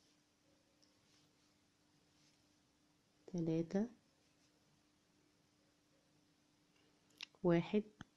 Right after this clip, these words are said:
اتنين، تلاتة، وبعدين هناخدهم كلهم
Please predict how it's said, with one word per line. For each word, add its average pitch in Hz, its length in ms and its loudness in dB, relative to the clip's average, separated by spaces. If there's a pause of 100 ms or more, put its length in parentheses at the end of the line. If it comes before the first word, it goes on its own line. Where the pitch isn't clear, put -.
(100)
اتنين، 180 600 4
تلاتة، 175 560 2
وبعدين 220 540 4
هناخدهم 190 640 4 (100)
كلهم 254 680 4